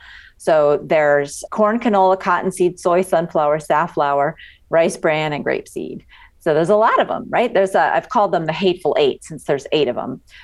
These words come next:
just to kind of help remind people, at least some, that there's a lot of them, right? There's eight. You wanna memorize these things. It seems like a big job, but they're in everything that's bad for us,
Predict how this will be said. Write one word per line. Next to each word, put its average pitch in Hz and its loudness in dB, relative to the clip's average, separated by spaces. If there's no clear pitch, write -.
just 185 -4
to 185 0
kind 160 -2
of 147 -2
help 147 -4
remind 151 -2
people, 139 -2
at - -6
least 170 0
some, 175 -4
that 156 -2
there's 175 0
a 214 4
lot 370 2
of 131 -6
them, 120 -4
right? 196 0
There's 165 -2
eight. 214 2
You 147 -2
wanna 214 2
memorize 175 2
these 120 -6
things. 131 -6
It 147 -2
seems 262 2
like 226 2
a 147 -4
big 165 -2
job, 170 -2
but 160 0
they're 202 2
in 202 2
everything 220 2
that's 156 -4
bad 170 0
for - -4
us, - -12